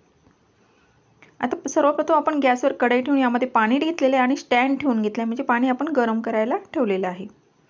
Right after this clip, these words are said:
तोपर्यंत आपण बॅटरची तयारी करायची. आता एक कप आपण भगर आणि साबुदाण्याचं पीठ घेतलेलं आहे, त्यामध्ये चवीनुसार मीठ टाकून घेतलं आणि एक दोन चमचे आपण यामध्ये दही टाकून घेणार आहोत. तुम्ही इथे दह्याच्या ऐवजी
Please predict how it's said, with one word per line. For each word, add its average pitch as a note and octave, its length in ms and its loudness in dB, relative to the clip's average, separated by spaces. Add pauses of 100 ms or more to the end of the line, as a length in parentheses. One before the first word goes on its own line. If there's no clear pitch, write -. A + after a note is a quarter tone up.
(520)
तोपर्यंत C#4 400 2
आपण C4+ 220 -2
बॅटरची G3+ 480 0
तयारी F#3 200 -4
करायची. F#3 420 -8 (440)
आता - 160 2 (100)
एक C#4 260 -2
कप F4 160 0
आपण D#4+ 220 0 (720)
भगर B3+ 240 2
आणि D4 140 2
साबुदाण्याचं A#3+ 540 0
पीठ C#4 240 -2
घेतलेलं E4 340 0
आहे, B3+ 220 0 (120)
त्यामध्ये A#3 320 0
चवीनुसार C4 580 0
मीठ C4 240 2
टाकून B3 260 0
घेतलं A3+ 280 -4 (100)
आणि B3 120 0
एक C4+ 120 -4
दोन B3 320 2
चमचे D#4+ 320 -4
आपण C4+ 220 -2
यामध्ये A#3 400 0 (560)
दही A3+ 240 2
टाकून G#3 340 -2
घेणार F#3+ 260 -6
आहोत. F#3 200 -10 (680)
तुम्ही D4 140 -2
इथे E4+ 100 2
दह्याच्या D#4 420 2
ऐवजी D4 220 0